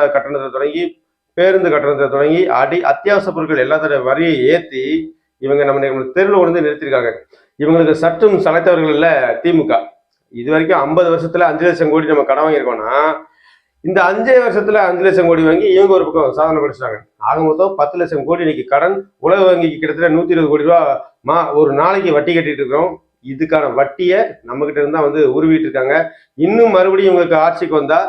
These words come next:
இப்ப இலவச வாக்குறுதி கொடுக்குறாங்கல்ல, பெண்களுக்கு பேருந்து இலவசமா, நாங்க வந்து ஆண்களுக்கு பேருந்து இலவசம், இப்ப ரெண்டாயிரமா, அடுத்து நாங்க ரெண்டாயிரம், இப்படி மாத்தி, மாத்தி, மாத்தி, மாத்தி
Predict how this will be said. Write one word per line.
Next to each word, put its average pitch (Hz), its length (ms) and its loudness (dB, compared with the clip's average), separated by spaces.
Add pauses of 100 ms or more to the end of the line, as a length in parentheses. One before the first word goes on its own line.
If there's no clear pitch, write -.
(200)
இப்ப 156 240 -2
இலவச 185 320 2
வாக்குறுதி 170 380 2
கொடுக்குறாங்கல்ல, 151 520 0 (400)
பெண்களுக்கு 190 480 2
பேருந்து 170 280 2
இலவசமா, 165 400 2 (200)
நாங்க 170 240 2
வந்து 170 200 2
ஆண்களுக்கு 180 460 0
பேருந்து 156 300 2
இலவசம், 123 360 -4 (340)
இப்ப 151 180 2
ரெண்டாயிரமா, 190 760 2
அடுத்து 143 280 -2
நாங்க 131 160 2
ரெண்டாயிரம், 160 460 0 (160)
இப்படி 135 260 -10 (140)
மாத்தி, 170 420 0
மாத்தி, 165 360 0
மாத்தி, 160 300 -2
மாத்தி 151 320 0